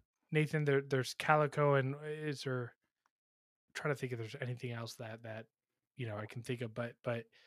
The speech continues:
e-, essentially what I'm getting at here is with, with retics, you know, you, you, you breed a,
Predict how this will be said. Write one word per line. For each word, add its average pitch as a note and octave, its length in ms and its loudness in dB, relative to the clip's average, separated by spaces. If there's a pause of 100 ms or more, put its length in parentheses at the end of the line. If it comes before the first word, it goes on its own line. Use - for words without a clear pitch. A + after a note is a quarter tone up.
(300)
e-, E3 40 0 (140)
essentially F3+ 460 2
what C#3 160 4
I'm A#2+ 120 0
getting B2+ 320 4
at A#2 180 -6
here B2 200 0
is A2 120 -2
with, A#2 160 -6 (180)
with B2+ 240 0 (160)
retics, C3 460 2
you B2 60 -2
know, A#2 100 0
you, C3 280 -4
you, D3 280 -2
you C3+ 160 0
breed D3 320 4
a, A#2+ 200 4